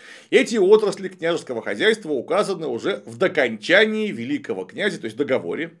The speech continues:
великого князя Семёна Ивановича с князьями Иваном Ивановичем и Андреем Ивановичем. В середине четырнадцатого века появляется термин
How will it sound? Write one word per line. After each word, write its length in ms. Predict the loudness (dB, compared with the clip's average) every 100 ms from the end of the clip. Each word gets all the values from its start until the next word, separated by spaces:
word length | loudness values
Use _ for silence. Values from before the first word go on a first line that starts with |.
| -6
великого 540 | -2 -2 -4 -4 -6
князя 300 | -2 -2 -2
Семёна 480 | -8 -4 -2 -2 -4
Ивановича 480 | -2 -2 -2 -4 -8
с 60 |
князьями 540 | -10 -12 0 0 0 -6
Иваном 500 | -8 -2 -2 -2 -4
Ивановичем 680 | 0 0 0 -4 -4 -6 -6
и 220 | -14 -16 -4
Андреем 920 | -2 -2 -2 0 2 2 0 -6 -16 _ _ _
Ивановичем. 800 | -6 4 4 4 -4 -14 -16 -18 _ _ -20 -16
В 80 |
середине 340 | -4 0 0 -2
четырнадцатого 500 | -4 -2 -2 0 -2
века 400 | -2 0 -2 -2 -8
появляется 500 | -2 0 4 6 6
термин 480 | 0 -2 -2 -2 -8